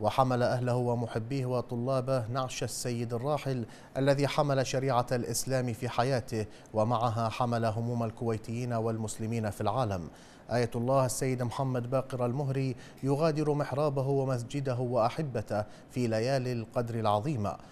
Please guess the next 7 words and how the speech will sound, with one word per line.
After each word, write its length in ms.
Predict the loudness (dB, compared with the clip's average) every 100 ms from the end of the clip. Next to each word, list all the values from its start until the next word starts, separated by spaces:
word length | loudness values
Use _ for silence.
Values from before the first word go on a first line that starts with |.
| -18 -4
ويترك 500 | -2 0 -2 -6 -2
لنا 320 | 0 2 0
كما 420 | 0 -2 -2 -2
من 240 | -2 -2 -2
المواقف 580 | -2 -2 -2 -4 -6 -4
الوطنية 600 | -2 -2 -2 -2 -2 -4
المشرفة 760 | -4 -4 -2 -4 -4 -4 -2